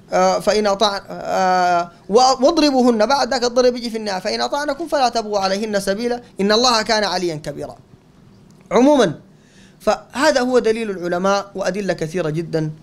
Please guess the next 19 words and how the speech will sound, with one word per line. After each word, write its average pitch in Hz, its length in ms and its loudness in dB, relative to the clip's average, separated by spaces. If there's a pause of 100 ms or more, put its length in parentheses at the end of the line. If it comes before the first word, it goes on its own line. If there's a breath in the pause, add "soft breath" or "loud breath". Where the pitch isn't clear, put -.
(120)
من 165 240 -2
السنة 185 540 0 (640 loud breath)
على 175 420 0
إنه 190 180 -2
الإنسان 165 400 -2
إذا 151 240 -2
كان 160 500 0 (320)
ذا 151 140 0
شر 170 340 -2 (520)
وذا 147 220 -4
فساد 190 560 0 (720)
يحذر 190 440 2
منه. 175 300 2 (240)
ابن 220 180 4
تيمية 262 580 2
والعلماء 208 760 2
وكذلك 208 380 -2
ابن 180 180 -4
حجر 240 340 0